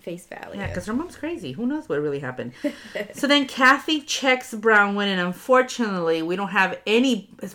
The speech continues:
Speaker 2: category for Brown, for Kathy
Speaker 1: I know.
Speaker 2: for her to check Brownwin, but she would've gotten some points there.
Speaker 1: Yep.
Speaker 2: Um, that she, um, she doesn't have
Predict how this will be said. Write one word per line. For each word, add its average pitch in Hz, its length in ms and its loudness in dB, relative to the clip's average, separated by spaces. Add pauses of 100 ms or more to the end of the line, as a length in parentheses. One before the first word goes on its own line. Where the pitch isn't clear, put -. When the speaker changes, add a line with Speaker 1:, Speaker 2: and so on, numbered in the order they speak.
(200)
Speaker 2:
category 220 600 6
for 196 140 0
Brown, 190 380 4
for 214 160 2
Kathy 226 400 4
Speaker 1:
I 202 240 2
know. 226 240 4
Speaker 2:
for 214 80 8
her 247 160 12
to 208 100 4
check 208 300 4
Brownwin, 196 400 4
but 180 80 -2
she 247 120 -4
would've 226 140 0
gotten 185 220 0
some 170 180 -10
points 160 280 -8
there. 180 300 2
Speaker 1:
Yep. 202 180 -8 (200)
Speaker 2:
Um, 196 520 4 (280)
that 202 400 4
she, 226 640 -2
um, 175 520 2 (120)
she - 220 -2
doesn't 240 240 4
have 220 600 4